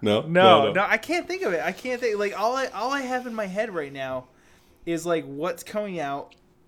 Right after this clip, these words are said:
Speaker 2: like, in the next couple months.
Speaker 1: Yeah, w-
Speaker 2: Like
Speaker 1: Wildlands then, right?
Speaker 2: Wild-, I mean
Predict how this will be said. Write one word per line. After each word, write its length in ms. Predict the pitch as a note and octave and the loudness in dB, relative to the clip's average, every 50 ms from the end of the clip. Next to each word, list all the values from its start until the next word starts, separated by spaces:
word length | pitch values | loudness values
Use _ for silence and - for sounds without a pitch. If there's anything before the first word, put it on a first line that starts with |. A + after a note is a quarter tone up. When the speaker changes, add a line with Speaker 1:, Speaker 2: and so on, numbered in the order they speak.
| _ _ _ _ _ _ | _ _ _ _ _ _
Speaker 2:
like, 360 | C#3+ D#3 D#3+ D3+ D3 - - _ _ _ - | -6 -4 -4 -4 -4 -8 -18 _ _ _ -10
in 120 | E3 E3+ | -8 -8
the 60 | E3 | -6
next 220 | D#3+ E3 D#3+ - - | -6 -6 -6 -8 -10
couple 240 | - E3+ D#3+ D#3+ | -12 -10 -10 -10
months. 560 | C#3+ C3+ C#3 D#3+ D3 G#2 A#2 - - - - - _ _ _ _ _ | -10 -8 -8 -8 -8 -10 -14 -18 -20 -20 -20 -20 _ _ _ _ _
Speaker 1:
Yeah, 160 | - C#4 - | -6 -4 -4
w- 200 | F2+ F#2+ F2 G2 - | -4 -4 -6 -8 -8
Speaker 2:
Like 140 | - - - | -6 -2 2
Speaker 1:
Wildlands 520 | C3 F3+ A3+ F#3+ A#2+ G#2+ F#2 E2+ E2+ E2 E2 | 2 4 4 4 2 0 -2 -2 -4 -4 -6
then, 200 | D#2+ C#2+ C#2+ D2 | -6 -4 -4 -4
right? 240 | D2+ G#2 D#3 - - - _ _ _ _ _ _ _ _ _ _ _ _ _ _ _ _ _ _ _ _ _ _ _ _ _ | -2 -2 -2 -4 -6 -14 _ _ _ _ _ _ _ _ _ _ _ _ _ _ _ _ _ _ _ _ _ _ _ _ _
Speaker 2:
Wild-, 300 | - C3 C#3 D#3 F3 E3+ - D3 | -14 -8 -6 -6 -6 -6 -8 -10
I 40 | E3 | -8
mean 260 | E3+ E3 D#3+ D#3 - | -8 -8 -8 -10 -12